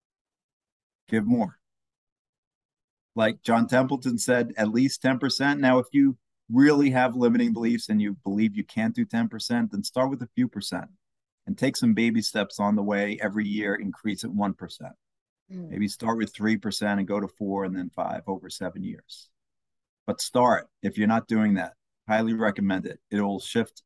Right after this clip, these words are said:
Speaker 1: feelings very quickly.
Speaker 2: Getting comfortable with what initially feels uncomfortable.
Speaker 1: The only way you grow.
Speaker 2: Yes. <laughs>
Speaker 1: To be uncomfortable, to leave your comfort zone.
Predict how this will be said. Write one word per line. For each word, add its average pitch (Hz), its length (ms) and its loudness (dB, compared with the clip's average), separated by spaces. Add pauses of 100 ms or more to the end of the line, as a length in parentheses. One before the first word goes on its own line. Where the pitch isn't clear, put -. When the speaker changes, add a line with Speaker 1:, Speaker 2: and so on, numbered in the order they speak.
(120)
Speaker 1:
feelings 98 460 -2
very 95 220 -2
quickly. - 360 -14 (1000)
Speaker 2:
Getting 202 260 2
comfortable 190 680 4
with 165 260 0
what 165 360 4
initially 170 440 0
feels 160 280 4
uncomfortable. - 840 -8 (2250)
Speaker 1:
The 117 100 -2
only 147 280 2
way 143 160 2
you 139 180 4
grow. 117 420 2 (680)
Speaker 2:
Yes. 202 600 0 (140)
<laughs> 349 60 10 (1080)
Speaker 1:
To 107 520 0 (500)
be 120 220 8
uncomfortable, 113 760 2
to 104 120 -6
leave 113 340 4
your 110 140 2
comfort 110 440 -2
zone. - 420 -6